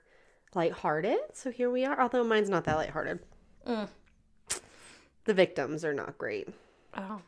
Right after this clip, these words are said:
Speaker 1: Yeah.
Speaker 2: Mine's good.
Speaker 1: Good.
Speaker 2: Don't you worry.
Speaker 1: Good.
Speaker 2: Yeah. So, what are we drinking today, Bean?
Speaker 1: We are drinking Declassé. And I, I don't know why in my head, like,
Speaker 2: Mm-hmm.
Speaker 1: declassified, and then I thought about Ned's Declassified School Survival Guide.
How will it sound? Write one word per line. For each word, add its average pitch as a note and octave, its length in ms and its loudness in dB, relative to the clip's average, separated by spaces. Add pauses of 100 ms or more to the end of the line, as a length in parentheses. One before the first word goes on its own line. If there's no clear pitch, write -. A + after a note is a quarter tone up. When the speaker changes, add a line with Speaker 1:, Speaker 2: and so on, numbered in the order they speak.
(440)
Speaker 1:
Yeah. - 220 -10 (640)
Speaker 2:
Mine's B3+ 280 2
good. D3 200 -6 (360)
Speaker 1:
Good. B4+ 200 8 (380)
Speaker 2:
Don't B3+ 240 10
you F#3 100 -4
worry. - 260 -6 (680)
Speaker 1:
Good. F#3+ 340 10 (240)
Speaker 2:
Yeah. A#3 100 4 (480)
So, C#4+ 760 12
what D#4 160 10
are D#4+ 60 10
we D4 80 6
drinking D#4 300 4
today, B3 220 8
Bean? A3+ 300 4 (200)
Speaker 1:
We F4+ 280 12
are A#3+ 180 10
drinking B3 840 6 (160)
Declassé. F#3+ 1080 6
And A#3+ 240 6
I, C4+ 240 8
I - 20 12
don't E4+ 140 8
know E4+ 80 8
why A#3 140 8
in A#3 120 8
my G#3 100 6
head, F#3 220 4
like, F#3 220 4
Speaker 2:
Mm-hmm. B3 180 6
Speaker 1:
declassified, C4 760 8
and G3+ 180 6
then A3+ 80 6
I C4+ 60 6
thought C#4+ 160 6
about B3+ 180 8
Ned's G#3 240 4
Declassified G3 640 4
School E3+ 280 2
Survival D#3+ 480 4
Guide. G3 500 2